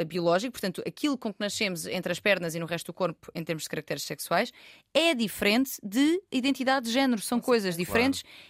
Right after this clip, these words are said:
Speaker 1: e não necessariamente, eh, diretamente relacionadas.
Speaker 2: Uhum.
Speaker 3: Claro.
Speaker 1: Ou seja, t-, t-, temos aqui muitas coisas,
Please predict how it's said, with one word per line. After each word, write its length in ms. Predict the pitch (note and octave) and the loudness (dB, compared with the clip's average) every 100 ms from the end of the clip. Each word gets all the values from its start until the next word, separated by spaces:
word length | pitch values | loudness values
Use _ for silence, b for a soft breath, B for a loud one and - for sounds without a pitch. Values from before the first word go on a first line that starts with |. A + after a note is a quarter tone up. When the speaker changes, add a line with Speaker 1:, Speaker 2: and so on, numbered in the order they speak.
| B - | B 2
Speaker 1:
e 100 | D#4 | 4
não 260 | E4 F4 | 6 4
necessariamente, 840 | F4 - D#4+ D4 C#4 C4+ D4+ D4+ D#4 D4+ | 2 0 4 4 4 4 2 0 -2 -2
eh, 220 | - C4 B3+ | 2 2 4
diretamente 440 | C#4 D4+ D4 D4 | 4 4 2 -2
relacionadas. 680 | - C#4 C#4 C#4 C#4+ G#3 F#3+ | 0 0 4 4 4 2 -2
Speaker 2:
Uhum. 300 | G3 F3+ F#3+ | -4 -6 -8
Speaker 3:
Claro. 340 | G3 G#3 G3 F#2+ | -2 2 2 0
Speaker 1:
Ou 100 | - | 0
seja, 400 | A3+ A#3 E3+ D#3+ - _ _ _ - - G#3 - - | 2 2 4 2 0 _ _ _ -20 -14 -10 -10 -8
t-, 100 | - | -10
t-, 220 | - G#3 | -10 0
temos 200 | D4+ D4+ | 2 2
aqui 160 | D#4 D#4 | 2 2
muitas 320 | D4+ E4 E4 | 0 -2 -4
coisas, 300 | - D4 D4+ | -2 -2 -2